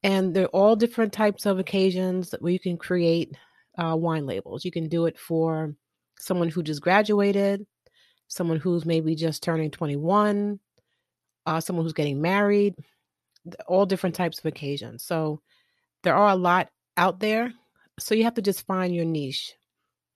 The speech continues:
and then, you know, just try to cater to your niche to try to separate yourself from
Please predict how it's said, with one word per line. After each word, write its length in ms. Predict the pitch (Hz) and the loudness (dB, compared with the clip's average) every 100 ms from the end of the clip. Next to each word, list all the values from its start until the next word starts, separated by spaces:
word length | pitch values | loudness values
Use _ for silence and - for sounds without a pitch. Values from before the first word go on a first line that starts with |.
| - | -4
and 200 | 170 165 | -2 2
then, 420 | 165 165 160 160 | 2 2 0 -2
you 80 | 214 | -2
know, 100 | 180 | 0
just 180 | 180 - | -2 -2
try 140 | 185 | -2
to 80 | 165 | -2
cater 280 | 165 175 156 | -2 -2 -2
to 160 | - 160 | -2 -2
your 100 | 156 | 0
niche 400 | 156 151 - - | 0 -2 -6 -12
to 120 | 156 | -12
try 220 | - 165 | -4 -2
to 100 | 156 | -2
separate 420 | - 170 - 156 | -4 -6 -6 -8
yourself 400 | 160 143 156 147 | -8 -10 -8 -8
from 480 | - 160 147 143 143 | -8 -6 -6 -6 -10